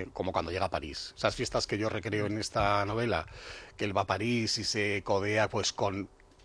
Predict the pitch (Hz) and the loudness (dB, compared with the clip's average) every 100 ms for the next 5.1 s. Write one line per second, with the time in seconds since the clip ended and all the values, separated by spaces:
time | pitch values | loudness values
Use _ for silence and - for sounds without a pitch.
0 | - 135 117 139 117 - 107 110 113 107 | -2 0 6 6 8 4 2 2 2 2
1 | 113 - 107 107 - - 120 120 110 110 | 0 2 2 2 0 2 2 4 6 6
2 | 110 113 110 107 113 117 107 113 110 104 | 6 4 2 2 2 2 2 2 2 0
3 | 104 101 117 147 143 139 131 - 101 95 | 0 2 8 10 10 8 6 2 0 2
4 | 107 113 120 117 117 127 104 107 117 110 | 0 2 2 2 2 4 4 6 6 6